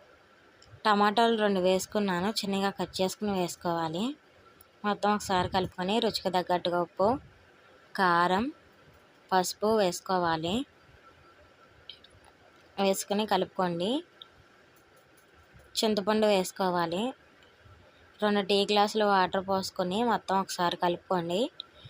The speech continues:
మూత పెట్టుకుని మరి ఒక పది నిమిషాలు ఉడికించుకోవాలి. అలా ఉడికిన తర్వాత పప్పు గుత్తితో తీసుకుని ఇలా మ్యాష్ చేసుకోవాలి.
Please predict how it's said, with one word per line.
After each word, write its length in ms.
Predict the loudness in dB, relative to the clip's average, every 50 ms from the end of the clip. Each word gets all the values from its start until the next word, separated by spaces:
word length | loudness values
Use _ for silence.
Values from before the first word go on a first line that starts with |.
| -20 _ -8
మూత 220 | -4 -2 -2 -2 -2 -2
పెట్టుకుని 560 | -2 -2 -2 -4 -6 -4 -4 -2 0 -2 -2 -2 -4 -8 _ _ _ _ _ _ -20 -20 -20 -20 _ _ _ -2
మరి 160 | 0 2 2 2
ఒక 120 | 2 0
పది 180 | 0 0 0 2
నిమిషాలు 420 | 2 0 0 0 0 0 2 2
ఉడికించుకోవాలి. 1000 | 0 0 -2 -2 -4 -4 -4 -2 -2 -2 0 2 2 2 2 2 0 0 0 -2 -2 -4 -8 -14 -20 -20 -20 _ _ _ _ _ _ _ -14 -8
అలా 180 | -4 0 0 2 2
ఉడికిన 360 | 2 2 0 0 0 0 0
తర్వాత 480 | 2 0 2 2 2 2 0 0 -2 -2 -2 -2 -2 -4 -8 _ -10
పప్పు 300 | -4 -4 -2 -2 0 -2
గుత్తితో 400 | 0 -2 -2 -4 -6 -4 -2 -2 -2
తీసుకుని 600 | -2 -4 -4 -4 -6 -8 -6 -4 -2 -2 -2 -2 -4 -6 _ _ -20 -20 -20 _ -20 -20 -20 -20 -20 -20 -20 -20 -20 -10
ఇలా 180 | -4 0 2 4
మ్యాష్ 340 | 4 4 4 2 2 0 0 0
చేసుకోవాలి. 720 | 0 0 0 0 -2 -2 0 2 2 2 2 2 0 -2